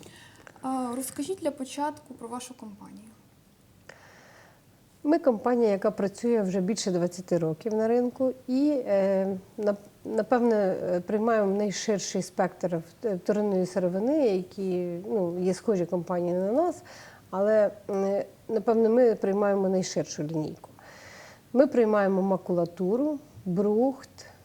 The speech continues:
Speaker 2: е, кольоровий, чорний, м, е, плівки, е, різні полімери, алюмінієві баночки, е,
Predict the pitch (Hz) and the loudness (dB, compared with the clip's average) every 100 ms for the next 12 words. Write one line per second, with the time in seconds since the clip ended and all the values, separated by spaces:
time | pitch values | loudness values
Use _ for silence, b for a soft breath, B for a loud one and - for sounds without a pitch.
0 | - 202 202 202 277 233 226 190 170 185 | -4 0 0 0 -8 -2 2 4 4 6
1 | 254 202 185 - 190 226 233 233 214 214 | 4 4 0 -2 0 2 2 2 2 0
2 | 196 185 - 185 185 185 175 214 214 262 | -4 -10 -10 -4 -2 -2 -2 0 2 2
3 | 233 - 240 226 226 226 - - 180 175 | 0 0 4 4 2 -4 -12 -8 -4 -2
4 | 170 170 170 170 170 185 214 214 175 180 | -2 -2 -2 -2 0 2 2 0 0 0
5 | 175 185 254 254 226 214 214 202 202 B | 2 2 2 2 2 2 2 0 -6 B
6 | - 180 190 202 196 180 175 165 196 262 | -6 -2 0 0 0 2 0 0 2 4
7 | 247 220 185 - 220 202 202 196 B B | 2 2 -2 -4 -2 0 0 -2 B B
8 | B B B B - 196 | B B B B -10 -4